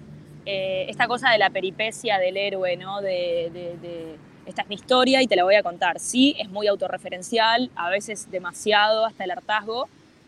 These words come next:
pero a mí me hizo bien, fue muy terapéutico y, y, y fui creciendo junto a eso. Eh, en cuanto a la competencia, cuando yo arranqué me daba bastante rechazo, porque veía mucha homofobia, gordofobia y como competir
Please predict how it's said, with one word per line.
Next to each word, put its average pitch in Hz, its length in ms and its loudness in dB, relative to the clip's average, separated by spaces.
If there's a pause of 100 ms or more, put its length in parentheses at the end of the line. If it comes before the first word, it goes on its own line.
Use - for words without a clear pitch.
pero 202 220 0
a 196 60 0
mí 220 120 -2
me 262 120 2
hizo 220 180 0
bien, 220 280 2
fue 208 140 0
muy 202 140 -2
terapéutico 220 760 4
y, 190 460 0
y, 190 240 -12
y 214 60 -6
fui 254 180 0
creciendo 262 640 -2
junto 196 320 -6
a 190 80 0
eso. - 240 -6 (680)
Eh, 214 320 2
en 220 120 -2
cuanto 220 200 0
a 220 40 2
la 220 100 2
competencia, 233 1000 2 (600)
cuando 214 320 2
yo 269 140 0
arranqué 269 480 4
me 247 120 8
daba 226 380 6
bastante 220 340 0
rechazo, 262 720 2 (880)
porque 196 240 0
veía 208 320 2
mucha 220 300 2
homofobia, 233 880 4
gordofobia 220 1400 2
y 208 80 -2
como 185 240 -4
competir 190 580 -4